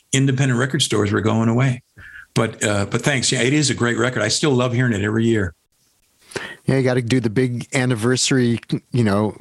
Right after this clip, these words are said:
Speaker 2: red and green colored vinyl reissue with the bonus tracks from Cheap Trick and whoever else you wanted to get on there.
Speaker 1: That would be fun. That would be fun. Um, yeah, we're, there's a couple of things we're working on now.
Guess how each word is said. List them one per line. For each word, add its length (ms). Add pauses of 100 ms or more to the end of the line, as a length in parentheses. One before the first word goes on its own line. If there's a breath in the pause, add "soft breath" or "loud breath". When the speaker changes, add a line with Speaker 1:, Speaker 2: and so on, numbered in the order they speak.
(160)
Speaker 2:
red 280
and 140
green 400
colored 380
vinyl 680 (420 loud breath)
reissue 520
with 140
the 60
bonus 340
tracks 400
from 180
Cheap 280
Trick 360
and 400
whoever 360
else 240
you 80
wanted 260
to 80
get 140
on 180
there. 260 (260)
Speaker 1:
That 180
would 140
be 100
fun. 440 (220)
That 180
would 120
be 120
fun. 400 (600 loud breath)
Um, 480 (420 loud breath)
yeah, 120
we're, 300 (200)
there's 180
a 40
couple 200
of 100
things 240
we're 140
working 440
on 160
now. 480